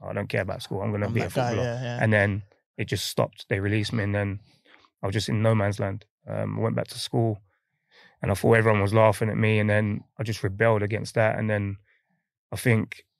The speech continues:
Speaker 1: by that time, the school had enough of me anyway, by the way I was behaving. And, like, the next time I got in trouble, they just had enough of me and just excluded me.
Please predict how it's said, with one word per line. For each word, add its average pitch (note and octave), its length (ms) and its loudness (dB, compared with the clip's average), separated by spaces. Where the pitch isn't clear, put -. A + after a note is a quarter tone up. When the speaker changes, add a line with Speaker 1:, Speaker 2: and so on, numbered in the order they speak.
Speaker 1:
by A2+ 140 4
that A#2 200 2
time, G#2 280 0
the G2 80 -4
school A#2 340 0
had G#2 120 2
enough G2+ 280 0
of G#2+ 60 -6
me G#2 140 -4
anyway, G2 340 -4
by G2+ 160 -2
the G#2 80 0
way G#2+ 140 2
I G2+ 60 4
was G2 360 -4
behaving. G2+ 520 -2
And, G2 420 -4
like, F#2+ 200 -4
the A#2 60 -4
next G#2+ 200 -2
time G#2+ 160 0
I G2+ 40 -2
got A2 120 -2
in G#2 80 -4
trouble, G2+ 340 0
they G2+ 140 0
just G2 180 -6
had A2 120 -2
enough G2+ 220 -2
of - 60 -8
me G2+ 120 -4
and G2+ 80 -4
just G2+ 160 -8
excluded A2 340 -2
me. F#2+ 140 -8